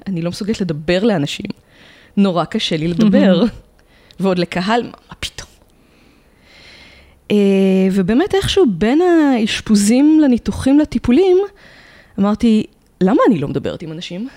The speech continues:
Speaker 1: הרי אני כל היום יושבת ושומעת בלוגים, אני כל היום יושבת ושומעת הרצאות, למ-, למה אני לא?" וזה באמת, אה, איזשהו,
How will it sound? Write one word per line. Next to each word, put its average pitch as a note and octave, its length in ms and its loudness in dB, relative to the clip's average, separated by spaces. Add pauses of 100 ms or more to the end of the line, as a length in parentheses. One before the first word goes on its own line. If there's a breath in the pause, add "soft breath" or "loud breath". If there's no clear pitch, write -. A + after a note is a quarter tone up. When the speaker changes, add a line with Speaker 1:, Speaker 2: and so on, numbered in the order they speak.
(1200 soft breath)
Speaker 1:
הרי F#3 560 0
אני F#3 160 -2
כל A#3 220 -2
היום C4+ 200 2
יושבת A3+ 460 -4
ושומעת G3 480 -4
בלוגים, E3 460 -2
אני D#3 140 -4
כל G3 180 -4
היום A3+ 80 0
יושבת G#3 320 -6
ושומעת G3+ 440 -4
הרצאות, E3+ 500 -6
למ-, E3+ 120 -4 (460 loud breath)
למה C4 320 2
אני D#4 200 4
לא?" C4 180 2 (1700 soft breath)
וזה G3 300 -2
באמת, C4+ 380 -2
אה, F4 240 0
איזשהו, C#4 640 -2